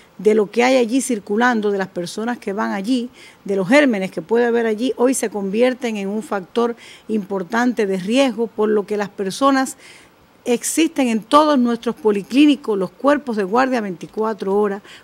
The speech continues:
por lo que no es necesario, hay que evitar en estos momentos, salvo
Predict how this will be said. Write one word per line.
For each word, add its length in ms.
por 100
lo 80
que 140
no 180
es 120
necesario, 580
hay 100
que 140
evitar 420
en 120
estos 220
momentos, 520
salvo 500